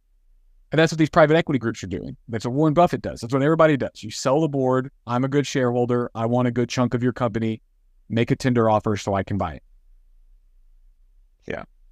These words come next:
Speaker 1: And then sometimes if they don't, so you can do secondaries at handshake. Like, like, you don't have to have a fund and do a tender offer. Braden could go to an owner of Stripe right now and ask to purchase that owner's shares.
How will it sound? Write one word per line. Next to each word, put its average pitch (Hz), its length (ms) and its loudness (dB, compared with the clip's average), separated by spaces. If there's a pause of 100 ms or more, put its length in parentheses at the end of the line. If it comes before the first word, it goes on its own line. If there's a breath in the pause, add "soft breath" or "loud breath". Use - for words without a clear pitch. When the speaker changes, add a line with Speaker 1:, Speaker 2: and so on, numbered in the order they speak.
Speaker 1:
And 165 120 4
then 165 100 4
sometimes 147 560 2
if 135 80 -8
they 120 120 -4
don't, 147 400 2
so 180 120 0
you 233 140 2
can 269 120 -2
do 196 140 -2
secondaries 117 840 0 (1300)
at 151 140 -4
handshake. 147 480 0 (260)
Like, 214 200 -2 (400)
like, 139 240 -2
you 156 160 0
don't 294 180 2
have 156 240 0
to - 60 0
have 151 100 4
a 135 60 2
fund 143 340 -2
and 123 80 -4
do 127 120 4
a 120 60 2
tender 117 340 -2
offer. 85 300 -8 (480)
Braden 185 440 4
could 147 180 -4
go 131 500 0 (320)
to 143 140 0
an 131 100 0
owner 147 260 2
of 135 120 0
Stripe 123 420 0
right 120 240 0
now 107 360 -4 (440)
and 127 120 -2
ask 131 300 0
to 131 100 0
purchase 127 380 -2
that 113 200 0
owner's 107 260 -2
shares. - 460 -10